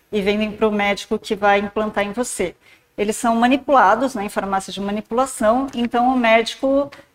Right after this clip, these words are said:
numa avaliação ali, ele faria, ele f-, diria do que, que você precisa e os hormônios, né, as substâncias iam, que iam colocar lá.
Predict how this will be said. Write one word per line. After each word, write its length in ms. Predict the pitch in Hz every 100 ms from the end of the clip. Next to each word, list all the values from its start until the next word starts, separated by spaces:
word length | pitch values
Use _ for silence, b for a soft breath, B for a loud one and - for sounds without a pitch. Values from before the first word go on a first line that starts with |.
| _ -
numa 220 | 233 226
avaliação 600 | 220 226 220 226 - 233
ali, 180 | 226 214
ele 180 | 247 254
faria, 480 | - 247 233 254 254
ele 120 | 196
f-, 180 | 208 - - _ _ -
diria 400 | 190 233 233 285 277
do 100 | 254
que, 140 | - 269
que 80 |
você 220 | 240 - 208
precisa 580 | 269 - 240 254 -
e 60 | 294
os 160 | 294 294
hormônios, 680 | 285 240 240 262 269 -
né, 120 | 220 214
as 100 | 220
substâncias 600 | 220 - 214 208 240 220
iam, 140 | 233
que 140 | 233 240
iam 100 | 233
colocar 560 | - 226 233 - 247
lá. 320 | 247 196 -